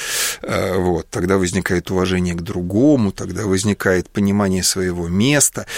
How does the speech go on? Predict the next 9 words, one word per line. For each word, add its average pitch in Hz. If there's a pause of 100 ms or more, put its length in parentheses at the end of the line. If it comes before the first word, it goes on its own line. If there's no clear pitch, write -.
(200)
и -
целая 123
с-, -
сложнейшая 104
штука. 107
А 104
если 117
ты 113
быдло, 98